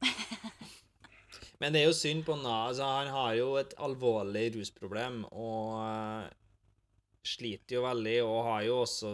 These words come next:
Speaker 2: på en måte depresjon, han også, og er redd for at, eh, eller regner med at alle skal ditche han på et tidspunkt fordi at han er for en tung byrde å bære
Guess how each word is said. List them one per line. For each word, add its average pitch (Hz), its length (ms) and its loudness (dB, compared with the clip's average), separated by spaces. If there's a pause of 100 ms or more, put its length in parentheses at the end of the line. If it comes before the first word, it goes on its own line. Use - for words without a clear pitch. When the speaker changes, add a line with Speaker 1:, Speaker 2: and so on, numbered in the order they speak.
Speaker 2:
på - 80 -12
en 113 60 -6
måte 101 240 -8 (560)
depresjon, 107 580 -6
han 101 160 -6
også, 113 300 -2
og 110 160 2
er 107 80 -2
redd 104 180 -4
for 110 160 -4
at, - 360 -8
eh, 101 440 -2
eller 107 240 -2
regner - 340 -8
med 92 220 -8
at 107 100 -8
alle 101 220 -6
skal 101 320 -6
ditche 101 320 -6
han 92 160 -10
på - 80 -10
et 104 80 -10
tidspunkt 101 400 -10
fordi 98 280 -10
at 95 140 -6
han 98 160 -8
er 92 120 -8
for 101 100 -8
en 98 120 -8
tung 98 220 -10
byrde 98 300 -6
å 90 80 -6
bære 95 400 -2